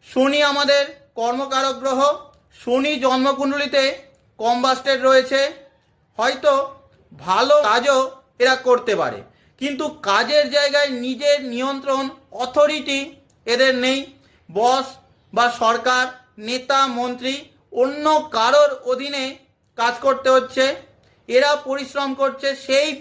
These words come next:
পরিশ্রমের ফল ভোগ করছে অন্য কেউ। তাই অস্তগ্রহকে দুর্বল বলা যাবে না, কিন্তু এই অস্তগ্রহ আবার স্বাধীনও না।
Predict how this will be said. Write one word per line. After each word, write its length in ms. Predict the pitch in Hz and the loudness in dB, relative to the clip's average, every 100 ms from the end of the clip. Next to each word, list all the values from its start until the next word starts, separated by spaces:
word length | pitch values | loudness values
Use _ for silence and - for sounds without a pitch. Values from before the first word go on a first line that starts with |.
| - | -4
পরিশ্রমের 720 | 247 277 285 - 294 294 294 277 | -2 -2 -4 -4 -4 0 -2 -2
ফল 200 | - 226 247 | 0 0 4
ভোগ 140 | 262 269 269 | 2 2 -2
করছে 300 | 269 262 254 254 - _ _ - | -2 0 0 0 -4 _ _ -2
অন্য 200 | 247 240 220 | 0 0 -2
কেউ। 140 | 180 131 104 _ _ _ - | -2 -6 -8 _ _ _ -2
তাই 220 | 262 254 254 - _ _ _ _ _ _ _ _ _ - | -2 -2 -6 -18 _ _ _ _ _ _ _ _ _ -2
অস্তগ্রহকে 840 | 226 - - 302 294 285 294 277 277 - _ _ _ 165 | 0 0 2 2 4 2 2 -4 -4 -8 _ _ _ -14
দুর্বল 420 | 233 285 294 302 294 240 | -10 -4 2 4 4 2
বলা 180 | 233 208 | 0 0
যাবে 180 | 175 160 | -2 -4
না, 40 | 156 160 | -8 -8
কিন্তু 260 | 262 277 294 277 | -10 -10 -6 -4
এই 80 | 277 - - 233 | -4 -8 -6 -6
অস্তগ্রহ 480 | 240 - 277 285 269 277 | -4 0 2 4 2 2
আবার 220 | 269 269 285 - _ - | 2 0 -2 -16 _ -10
স্বাধীনও 440 | 208 220 254 269 | -4 -4 -4 -6
না। 60 | 262 | -4